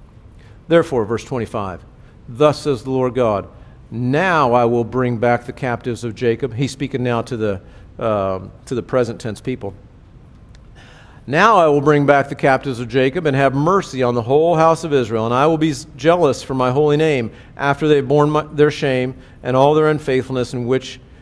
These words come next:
they were unfaithful to me, when they dwelt safely in their own land and no one made them afraid. When I have brought them back from the peoples and gathered them out of their enemies' hands,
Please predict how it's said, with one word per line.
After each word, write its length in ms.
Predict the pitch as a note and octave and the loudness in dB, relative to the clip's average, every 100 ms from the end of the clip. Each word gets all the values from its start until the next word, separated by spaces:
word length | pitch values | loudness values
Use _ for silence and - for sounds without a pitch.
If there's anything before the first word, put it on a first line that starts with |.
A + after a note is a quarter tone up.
| - - - - - - | -20 -20 -20 -20 -20 -20
they 260 | C3+ D3 | 0 2
were 240 | C3+ C3 B2+ | 4 2 2
unfaithful 520 | B2+ A#2+ C#3+ C3+ D#3+ | 0 0 0 0 -2
to 60 | C#3 | -4
me, 280 | B2 A2 | -2 -2
when 200 | G#2+ A#2 | -2 -2
they 120 | A#2+ A#2 | 0 -2
dwelt 380 | A#2 C3 C3 | 2 2 2
safely 540 | C3 C#3 C3+ C#3 C#3 C3+ | 0 -2 0 0 0 0
in 100 | A#2+ | 0
their 120 | A2+ | 0
own 220 | A#2+ C3 | -2 -2
land 320 | B2+ A#2 A2 G#2+ | -2 -2 -2 -4
and 100 | G#2+ | -4
no 120 | A#2+ | -2
one 220 | B2 A#2+ | -2 -2
made 180 | A#2 A#2 | -2 -2
them 140 | A#2+ | -4
afraid. 420 | A#2 B2 G#2+ G2 G2 - - - | -6 -4 -4 -4 -10 -20 -20 -10
When 140 | C3+ | -2
I 100 | C#3 C3+ | 2 2
have 120 | A#2 | 2
brought 280 | C#3 D3+ D#3 | 2 2 0
them 160 | D#3+ | -2
back 260 | D3 D3+ D3+ | 2 2 2
from 140 | C#3+ | -6
the 80 | B2 | -6
peoples 420 | - E3 E3 D3 | -6 -8 -6 -4
and 100 | B2+ | -4
gathered 280 | B2+ C3+ D3 | 0 0 2
them 140 | C#3 | 0
out 200 | B2+ C#3 | 2 0
of 40 | C#3 | 2
their 140 | B2 | 2
enemies' 360 | B2+ C#3+ C#3+ C3 | 2 0 -4 -4
hands, 380 | C#3+ C#3+ D3 | -2 -2 -4